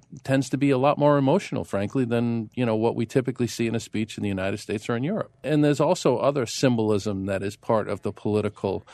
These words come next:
communication. For example, I've made a lot of, of ads in, in Latin America, and it's not untypical to have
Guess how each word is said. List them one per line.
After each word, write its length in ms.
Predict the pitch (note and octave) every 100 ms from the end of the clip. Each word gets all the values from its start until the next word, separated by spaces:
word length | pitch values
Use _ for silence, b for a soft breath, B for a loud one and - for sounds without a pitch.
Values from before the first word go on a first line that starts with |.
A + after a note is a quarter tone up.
| B B
communication. 720 | - B2+ A#2 G#2+ - A2 -
For 160 | - C#3+
example, 480 | C3 C3 B2+ F#2+ - b b -
I've 100 | C#3
made 140 | D3
a 40 | A#2+
lot 200 | A#2 A#2
of, 120 | A2
of 220 | G#2+ G2+
ads 400 | B2 C3 F2+ -
in, 240 | G2+ F#2+ -
in 120 | G2+
Latin 280 | G2+ G2 -
America, 520 | G2 F#2+ G2 - F#2+ F#2
and 160 | G#2+
it's 180 | G#2+ -
not 180 | A#2+ A#2
untypical 600 | A2+ A#2+ C#3+ - - G2+
to 160 | A2+
have 340 | G2 G2+ F#2+